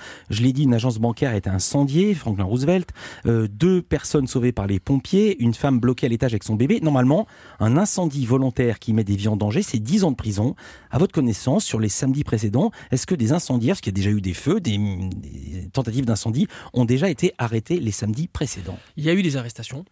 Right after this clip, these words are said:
Speaker 2: il y a eu des arrestations, mais aujourd'hui la réponse, elle est, il y a une triptyque sur cette réponse. Il y a une, effectivement, la réponse, elle est d'abord conjoncturelle, c'est la réponse, elle est sécuritaire avec des grandes inter-, un grand nombre d'interpellations et l'appréhension de ces, ces individus,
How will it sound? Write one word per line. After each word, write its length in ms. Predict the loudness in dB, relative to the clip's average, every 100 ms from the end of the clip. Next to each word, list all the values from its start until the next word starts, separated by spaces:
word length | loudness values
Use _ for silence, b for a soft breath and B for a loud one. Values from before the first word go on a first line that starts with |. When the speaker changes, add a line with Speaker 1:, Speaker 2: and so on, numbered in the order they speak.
| -8
Speaker 2:
il 60 | -4
y 40 |
a 40 | -2
eu 40 |
des 100 | -2
arrestations, 280 | -4 -6 -8
mais 160 | -6 -6
aujourd'hui 200 | -6 -6
la 80 |
réponse, 340 | -6 -6 -8 -8
elle 100 | -6
est, 160 | -6 -6
il 40 |
y 40 | -4
a 40 |
une 80 | -4
triptyque 380 | -4 -6 -6 -8
sur 100 | -10
cette 140 | -6
réponse. 380 | -6 -6 -12 -10
Il 80 | -4
y 60 | -2
a 40 |
une, 180 | -2 -4
effectivement, 480 | -6 -8 -10 -6 -4
la 60 |
réponse, 340 | -4 -4 -4 -4
elle 80 |
est 40 | -4
d'abord 300 | -4 -4 -2
conjoncturelle, 600 | -2 -2 -4 -4 -4 -4
c'est 140 | -6 -4
la 60 |
réponse, 220 | -2 -4
elle 60 | -2
est 60 | -2
sécuritaire 640 | -2 -2 -2 -2 -2 -2
avec 160 | -4
des 100 | -2
grandes 280 | -2 0 -2 -2
inter-, 200 | -4 -4
un 80 | -4
grand 140 | -2 -2
nombre 160 | -2
d'interpellations 640 | -2 -4 -2 -2 0 0 -2 B B B -2
et 60 |
l'appréhension 560 | -2 0 -2 -2 0 0
de 40 |
ces, 220 | 2 0
ces 260 | 0 -2 -2
individus, 520 | 0 -2 -2 2 0